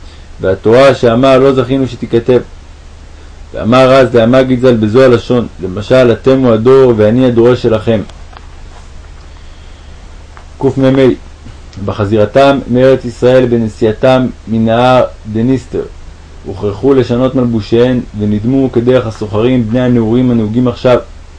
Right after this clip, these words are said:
ומחמת זה טעו בהם כמה אנשים, וסברו שהם מעקלי עולם חס ושלום. בבואם לאומן היה להם ניסיון.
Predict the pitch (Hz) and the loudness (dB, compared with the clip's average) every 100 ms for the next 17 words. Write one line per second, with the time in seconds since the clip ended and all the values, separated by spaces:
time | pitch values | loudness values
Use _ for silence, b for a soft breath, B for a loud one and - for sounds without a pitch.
0 | - b b b b - 101 101 117 135 | -20 b b b b -10 -6 -2 2 2
1 | 123 131 120 131 131 123 110 131 131 120 | 2 2 2 4 4 2 2 0 0 -2
2 | 104 131 127 110 107 110 131 131 - 117 | -2 -2 -2 -2 -2 0 0 0 0 2
3 | 131 131 120 - B B B - 101 104 | 2 2 -2 -10 B B B -8 -4 -4
4 | - 107 123 131 120 127 123 120 113 113 | -2 0 2 4 4 2 0 -4 -6 -4
5 | 120 120 113 95 - - - - 101 98 | 0 0 0 -4 -18 -20 -16 -4 -2 0
6 | 113 127 131 113 127 131 123 117 127 120 | 2 2 2 2 2 2 0 2 2 2
7 | 117 - 117 120 | 0 0 0 0